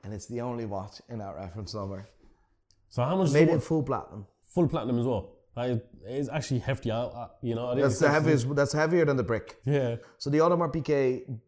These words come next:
Speaker 1: uh, the Audem-, the, the Audemars Piguet Royal Oak Offshore,
Speaker 2: Yeah.
Speaker 1: the brick as we call that,
Speaker 2: Yeah.
Speaker 1: um, is lighter than this watch.
Speaker 2: Have you, you know the other A P you're wearing? Have you got that in here?
Speaker 1: The, uh, which one?
Speaker 2: The one you were wearing this morning.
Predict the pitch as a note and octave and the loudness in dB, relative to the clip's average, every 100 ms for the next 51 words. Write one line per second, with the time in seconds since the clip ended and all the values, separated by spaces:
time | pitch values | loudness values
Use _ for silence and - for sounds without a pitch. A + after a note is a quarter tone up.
0 | - D3 C3 B2+ A2 C#3+ D3 D3+ D3+ D#3 | -10 -4 -2 -4 -4 -2 0 2 0 -2
1 | C3+ C3+ B2+ B2 B2 C3+ C#3+ D3 C3+ B2 | 0 2 2 0 -2 -2 0 0 0 -2
2 | C3 B2+ B2+ B2 C3 A#2 A#2 G#2+ - B2+ | -2 0 2 0 -2 -4 -6 -6 -6 -2
3 | D#3+ F#3 A2+ G2 F#2+ A2+ A#2 D3+ D3+ - | -2 -2 -4 -6 -4 -4 -2 -4 -4 -8
4 | D3+ D#3+ C#3+ E3 F3 F#3 G3 - - G2+ | -2 -2 0 0 0 0 -2 -10 -20 -20
5 | - B2+ B2+ B2 B2 - C3 B2 B2 B2 | -10 -4 -2 -2 -6 -10 -4 -2 0 0
6 | B2 A#2+ A#2 G#2+ - G#2+ - - B2 A#2 | 0 -2 -4 -6 -6 -12 -12 -10 0 2
7 | C3 C3 C3+ D3 C#3 C3+ C3 B2+ C3 A#2 | 2 0 0 0 -2 -2 -2 -2 -2 0
8 | A2+ B2+ G2 G2+ A2+ B2 G#2 C3 C3 G#2 | -2 -2 -2 -2 -2 -2 -6 -6 -6 -8
9 | - _ _ _ _ _ _ _ _ C3 | -12 _ _ _ _ _ _ _ _ -10
10 | B2 C3+ C#3+ C3 C#3 C3+ G3+ - - A2+ | -10 -8 -4 -2 -2 -4 -8 -8 -4 0
11 | A#2 A2+ A2 A2 G#2+ - A#2 G#2 F#2+ | 2 2 0 -2 -4 -4 -4 -4 -4